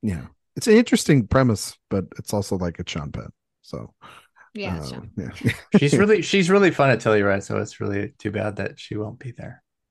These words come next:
Speaker 1: Oh, you're just gonna just brag about the time that you danced with the, um, what is it, the Lost Daughter cast all night long?
Speaker 3: Yeah, and,
Speaker 2: Oh.
Speaker 3: and Simon Rex tried to,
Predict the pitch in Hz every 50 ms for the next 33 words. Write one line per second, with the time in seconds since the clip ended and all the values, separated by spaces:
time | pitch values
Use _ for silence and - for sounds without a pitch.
0 | _ _ 120 120 107 95 90 87 - _ _ _ - 123 117 120 117 107 107 101
1 | - - 117 107 95 92 104 98 - - 101 101 95 104 98 104 98 - 104 -
2 | - 107 101 101 104 101 98 - _ _ - 120 117 101 110 - _ _ _ _
3 | _ _ _ _ _ _ _ _ - 110 104 104 - - - 110 101 - _ _
4 | _ _ _ _ - 113 104 127 - _ _ _ _ _ _ - - - _ _
5 | _ _ _ 208 226 - - 107 104 98 95 98 101 98 92 87 92 - 104 101
6 | 101 98 98 - - 117 110 113 107 - 123 117 - - - 120 120 123 120 120
7 | 127 131 135 139 147 - _ _ - - - - - - _ _ _ _ 123 123
8 | 123 127 123 113 110 107 - 143 131 120 113 - - 117 110 113 110 110 107 104
9 | 101 101 101 - - - - - - - 120 107 101 104 101 - - 101 98 95
10 | 95 - -